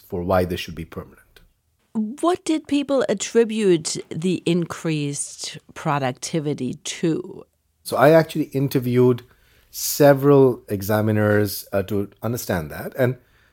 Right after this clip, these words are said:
Speaker 1: the overwhelming answer was one of increased employee loyalty. Uh, so there was one woman who told me that, "Raj, for the first time,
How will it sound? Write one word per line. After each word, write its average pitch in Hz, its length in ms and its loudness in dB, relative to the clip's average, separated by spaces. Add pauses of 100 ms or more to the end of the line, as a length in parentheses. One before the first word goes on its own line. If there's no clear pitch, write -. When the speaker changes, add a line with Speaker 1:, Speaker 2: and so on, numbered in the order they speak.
(360)
Speaker 1:
the - 100 -6
overwhelming 147 800 8
answer 110 540 0
was 101 240 -4
one 113 380 0 (100)
of 107 200 -2
increased 107 760 -4
employee 104 560 -2
loyalty. 92 640 -4 (140)
Uh, 95 180 -6
so 110 140 -6
there 107 100 2
was 104 160 0
one 135 320 4
woman 120 280 2
who 120 120 2
told 110 320 0
me 110 200 0
that, 101 360 0
"Raj, 110 300 0
for 101 100 -10
the 98 80 -4
first 143 380 2
time, 110 480 2